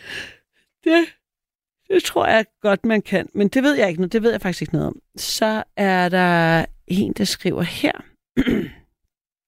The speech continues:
Øhm, "Ja, selvfølgelig har jeg forskellige forsikringer,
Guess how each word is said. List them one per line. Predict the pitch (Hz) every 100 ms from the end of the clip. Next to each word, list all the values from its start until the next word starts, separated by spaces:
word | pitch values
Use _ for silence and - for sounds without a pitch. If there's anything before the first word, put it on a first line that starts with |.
| _ - - _ _ _ _ _ _ _ -
Øhm, | 185 170 160 156 147 143 147 147 - - 50 50 _
"Ja, | - 196 220 -
selvfølgelig | - - 254 - 247 254 226
har |
jeg | -
forskellige | - 180 - - 165 - 185
forsikringer, | 175 - 160 - 156 160